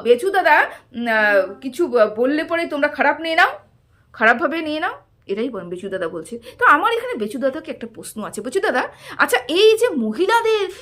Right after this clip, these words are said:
যারা যারা মহিলাদের সাথে যুক্ত করেছে তোমার, তোমাকে, যারা যারা, যারা, যাদের যাদের নাম তোমাদের সাথে, তোমার সাথে যুক্ত হয়েছে, তাদেরকে, যাদেরকে,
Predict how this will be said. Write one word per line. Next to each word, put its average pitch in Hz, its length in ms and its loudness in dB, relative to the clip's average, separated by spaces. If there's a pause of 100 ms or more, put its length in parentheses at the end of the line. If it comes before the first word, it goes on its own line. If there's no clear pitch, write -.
(260)
যারা 262 220 6
যারা 285 240 6
মহিলাদের 285 480 0
সাথে 285 240 -10
যুক্ত 220 340 -12
করেছে 220 380 0
তোমার, 196 320 -8
তোমাকে, 202 380 -4 (580)
যারা 320 260 8
যারা, 403 220 2
যারা, 269 300 4
যাদের 247 300 -2
যাদের 320 300 -4
নাম 262 300 2
তোমাদের 254 260 -4
সাথে, 277 160 -10
তোমার 262 200 -2
সাথে 285 220 -6
যুক্ত 240 300 -8
হয়েছে, 262 280 6 (360)
তাদেরকে, 320 400 -2
যাদেরকে, 294 580 0